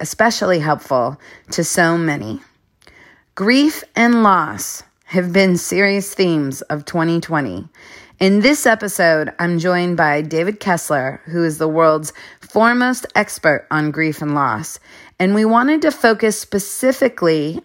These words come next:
on the grief and loss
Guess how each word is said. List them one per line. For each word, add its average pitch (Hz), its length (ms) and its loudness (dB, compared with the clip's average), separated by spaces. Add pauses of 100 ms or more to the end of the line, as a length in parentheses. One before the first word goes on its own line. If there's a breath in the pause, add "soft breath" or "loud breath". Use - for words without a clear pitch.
(100)
on 170 560 0
the 165 160 -2
grief 202 500 -2 (100)
and 190 220 0
loss 156 560 2